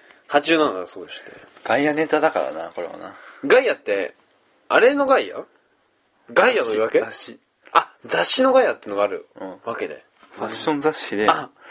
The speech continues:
Speaker 1: うーん。
Speaker 2: なんかすごい中二っぽいファッションした人が、その、<laughs> 書いてあ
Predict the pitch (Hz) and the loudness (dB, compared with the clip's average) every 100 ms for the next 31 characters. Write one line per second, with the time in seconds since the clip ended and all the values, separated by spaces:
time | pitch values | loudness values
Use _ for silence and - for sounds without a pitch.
0 | - 123 127 139 147 147 143 - 120 98 | -14 -10 -6 -4 -4 -6 -10 -4 -4 -4
1 | 120 120 147 - 131 127 127 - 143 104 | -4 0 0 -2 -6 -6 -8 -4 -4 -2
2 | 104 - - 92 - 98 107 104 110 - | -8 -8 -14 -16 -16 -12 -6 -2 -2 -4
3 | - _ _ _ _ _ - 95 92 - | -12 _ _ _ _ _ -20 -16 -16 -18
4 | - - - - - - - - 104 90 | -8 -4 -2 -4 -8 -8 -12 -6 -4 -4